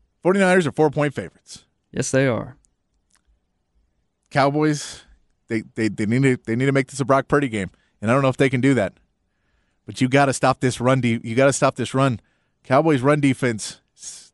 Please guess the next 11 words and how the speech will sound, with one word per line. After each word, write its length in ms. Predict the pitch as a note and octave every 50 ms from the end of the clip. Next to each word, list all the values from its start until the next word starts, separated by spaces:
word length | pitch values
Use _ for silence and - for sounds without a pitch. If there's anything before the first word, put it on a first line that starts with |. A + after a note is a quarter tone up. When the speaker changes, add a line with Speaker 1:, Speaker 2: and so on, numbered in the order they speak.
| _ _
Speaker 1:
seen 280 | - - - D#3+ F3 D#3
some 120 | D3+ C#3
holes 300 | C#3 D#3 F3 E3+ D3 C3
lately. 340 | D3+ D3 C#3 B2 G#2+ - _ _ _ _ _ _
Speaker 2:
Yeah, 280 | - A#2+ C3+ D#3 F#3 F3 - _ _ -
people 220 | - D3+ D#3+ F#3
are 40 | D#3
gassing 360 | C#3+ D#3+ E3 F#3 F3 - C3+
us 100 | A#2+ G#2
pretty 200 | - - D3 D3
good. 300 | D3 D#3+ D3+ B2 C#3+ C#3